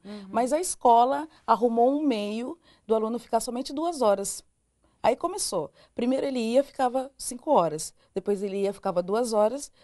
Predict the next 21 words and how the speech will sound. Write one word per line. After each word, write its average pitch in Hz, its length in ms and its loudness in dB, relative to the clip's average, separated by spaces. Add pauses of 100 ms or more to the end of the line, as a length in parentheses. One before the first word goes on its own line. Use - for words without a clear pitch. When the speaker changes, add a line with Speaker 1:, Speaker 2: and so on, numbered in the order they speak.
(140)
Speaker 2:
Depois 285 360 -4
ele 285 160 -6
ia 262 220 -2
e 254 40 -4
já 262 100 -2
não 254 120 -6
ficava 233 400 -2
mais. 269 380 2
Speaker 1:
Sei. 185 320 -10
Speaker 2:
E 294 140 0
hoje 247 280 2
o 277 80 0
aluno, 247 460 -2 (240)
ele 220 160 0
não 214 300 -2
está 226 260 -6
estudando. 175 560 -10 (220)
Speaker 1:
Puxa. 180 640 -18 (380)
Speaker 2:
Então 226 280 0
é 226 60 2
algo 226 380 2